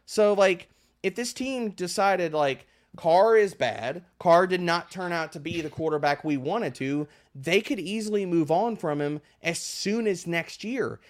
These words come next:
And Davante Adams' contract is the same way.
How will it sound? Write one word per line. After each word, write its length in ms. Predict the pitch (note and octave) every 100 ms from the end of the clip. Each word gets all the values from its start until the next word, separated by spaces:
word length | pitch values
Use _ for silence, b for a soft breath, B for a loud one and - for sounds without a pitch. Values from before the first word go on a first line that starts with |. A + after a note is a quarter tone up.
| b
And 140 | G3 F#3+
Davante 500 | F#3 C4+ D#4+ B3 F#3
Adams' 500 | A3+ D4+ A#3 E3 -
contract 540 | F3 D#3 D3+ E3+ E3+
is 140 | F3+
the 80 | F#3
same 420 | - G3+ G#3+ A3+
way. 380 | G3+ A#3+ D3+ -